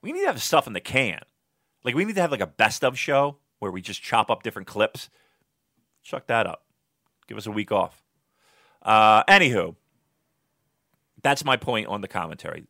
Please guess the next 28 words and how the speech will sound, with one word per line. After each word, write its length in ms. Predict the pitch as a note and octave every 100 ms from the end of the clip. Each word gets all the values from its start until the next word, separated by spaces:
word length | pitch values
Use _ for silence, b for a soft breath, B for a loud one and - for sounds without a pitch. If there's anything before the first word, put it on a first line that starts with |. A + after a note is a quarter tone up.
| _
They 160 | - A2
do, 400 | G2 A2+ C3+ C3 -
all 380 | D3+ D3+ B2
of 60 | G#2
them 200 | F2 D#2
do 140 | G#2+ F#2
really 360 | F2 A#2+ A#2+
well. 400 | A#2+ A#2+ B2 B2 _ _ _ _ _ _ _ _ -
I 80 | A2
would 140 | A2+
love 300 | A2 A#2 B2+
for 200 | A#2+ B2+
them 160 | A#2 A2
to 60 | G#2+
be 120 | G#2+
able 140 | F#2
to 120 | - G2
settle 480 | - A#2+ A2 A2
on 580 | - G2+ G2 F#2+ F#2+ F2+ _
the 120 | F#2
groups, 600 | E2+ F#2+ G#2 F#2 - - _ _ _ _
and 160 | F#2+ G2
let's 220 | F#2+ - _
keep 220 | - A2 -
some 120 | F2+
consistency 640 | - - F#2 - E2+ E2
with 200 | D2 D2
that. 180 | -